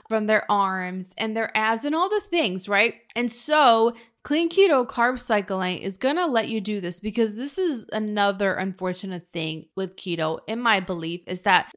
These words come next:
a lot of women that follow a ketogenic diet long-term don't really look fit. I mean, there are some exceptions, but of course, exceptions aren't the rule. So when it comes to clean keto carb cycling,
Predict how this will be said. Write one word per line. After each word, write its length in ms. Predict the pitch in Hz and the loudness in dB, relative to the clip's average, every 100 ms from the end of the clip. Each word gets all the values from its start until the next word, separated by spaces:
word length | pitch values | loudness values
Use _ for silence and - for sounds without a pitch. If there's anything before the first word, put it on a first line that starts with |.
| - - | -8 -4
a 80 | |
lot 320 | 220 226 233 277 | 2 6 6 8
of 320 | 311 277 196 | 6 4 -4
women 440 | 214 220 240 254 | -4 0 -2 0
that 200 | 220 214 | 0 0
follow 400 | 214 196 208 208 | 2 2 2 0
a 60 | 202 | -4
ketogenic 800 | - 208 202 190 185 180 185 185 | -6 -4 -4 -4 -4 -4 -4 -4
diet 440 | 190 175 190 190 | -2 0 0 0
long-term 800 | 180 180 190 190 202 196 214 190 _ | -2 -4 -4 -8 -10 -10 -10 -12 _
don't 380 | 190 190 220 - | -2 0 -2 -8
really 420 | 220 285 311 311 | -8 -4 -2 -4
look 360 | 247 214 208 208 | -2 0 0 -4
fit. 600 | - 156 - - - - _ | -4 -4 -4 -12 -12 -12 _
I 40 | - | -4
mean, 160 | 214 | 0
there 160 | 208 233 | 2 4
are 160 | 226 | 4
some 260 | 247 - 277 | 2 -4 -6
exceptions, 680 | 262 - 220 - - 196 180 | -8 -4 -4 -4 -6 -6 -6
but 120 | 196 | -6
of 140 | 185 | -8
course, 340 | - 180 170 - | -6 -4 -4 -6
exceptions 640 | 180 - 180 - 185 180 | -12 -8 -8 -6 -8 -6
aren't 260 | 175 151 160 | -4 -6 -6
the 100 | 196 | -4
rule. 500 | 277 311 151 - - - | 0 0 0 -6 -16 -10
So 380 | 226 208 160 - - | -2 -2 -2 -8 -12
when 360 | 196 262 359 | 0 4 4
it 160 | 370 226 | 4 0
comes 520 | 247 294 226 196 - | 2 2 2 -2 -4
to 480 | 240 233 202 180 - _ | -2 0 0 -2 -6 _
clean 280 | - 254 240 | -6 -2 -2
keto 300 | 226 226 196 | -2 0 0
carb 260 | 294 339 277 | 4 4 4
cycling, 680 | - 220 220 214 214 208 | 2 2 4 2 2 0